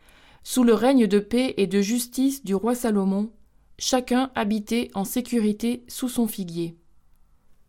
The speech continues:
Cette même situation est annoncée pour le temps futur sous le règne de Christ. Prophète Michée, chapitre quatre, verset quatre.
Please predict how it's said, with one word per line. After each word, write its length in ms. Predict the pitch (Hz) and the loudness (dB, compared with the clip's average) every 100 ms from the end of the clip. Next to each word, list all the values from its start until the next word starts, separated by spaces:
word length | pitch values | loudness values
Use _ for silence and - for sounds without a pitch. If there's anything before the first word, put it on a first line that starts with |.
| _ _ _ | _ _ _
Cette 300 | - 220 233 | 2 2 4
même 180 | 277 285 | 4 4
situation 720 | 269 254 233 233 269 277 - | 0 4 2 4 2 0 2
est 180 | 214 | 2
annoncée 520 | 240 254 247 240 262 269 | 4 4 2 2 -2 0
pour 160 | 226 | 2
le 120 | 208 | 2
temps 140 | 208 208 | 2 -2
futur 480 | - 240 - 254 262 | -2 -4 0 -2 -2
sous 160 | 220 | -2
le 100 | 202 | 0
règne 280 | 196 240 233 | 2 4 4
de 100 | 214 | 2
Christ. 580 | 208 - 185 - - - - _ _ _ _ _ _ _ - | 0 -8 -10 -12 -20 -20 -20 _ _ _ _ _ _ _ -6
Prophète 380 | 202 208 196 214 | -4 -2 -2 2
Michée, 440 | 226 220 240 240 | 2 2 -2 -2
chapitre 420 | 240 196 196 - | -2 -6 -6 -6
quatre, 400 | 190 226 233 - | -2 -2 -2 -6
verset 300 | 190 - 196 | -8 -4 -4
quatre. 440 | 190 170 165 - | -4 -8 -8 -18